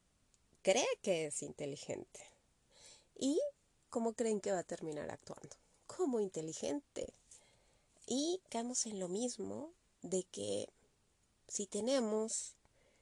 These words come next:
el mismo poder para quedarnos con lo que no nos ayuda, con lo que nos, nos aporta, pues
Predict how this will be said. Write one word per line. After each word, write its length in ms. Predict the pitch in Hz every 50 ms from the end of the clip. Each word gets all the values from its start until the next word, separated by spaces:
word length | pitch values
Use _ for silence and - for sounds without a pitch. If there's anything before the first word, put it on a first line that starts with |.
| _ _ _ _ _ _ _ _ _ _ _ _ _ _ _ _ _ -
el 180 | 185 196 196
mismo 440 | 196 208 226 240 233 226 240 240 240
poder 580 | 240 _ - 214 208 208 208 202 185 175 180 - - - - _ - _ _ _ _ _ _
para 220 | - 170 170 165
quedarnos 880 | - - 170 175 180 190 196 190 - 175 165 170 175 175 - - - - - _ _ - - _ _ _ -
con 160 | - 170 170
lo 80 | 170
que 140 | - - 170
no 120 | 170 175 180
nos 260 | 185 190 180 - -
ayuda, 600 | 170 - - 220 233 226 208 - 196 185 185 190
con 180 | - - 175
lo 80 | 165 160
que 140 | - - 165
nos, 280 | 170 165 - - -
nos 340 | - 185 190 175 - - - -
aporta, 840 | - 185 - _ - 208 214 208 202 196 - _ - - 175 180 196 - _ _ _ - - - - _ _ _ _ _ _ _ _ _ _ _
pues 400 | - 185 185 185 175 - -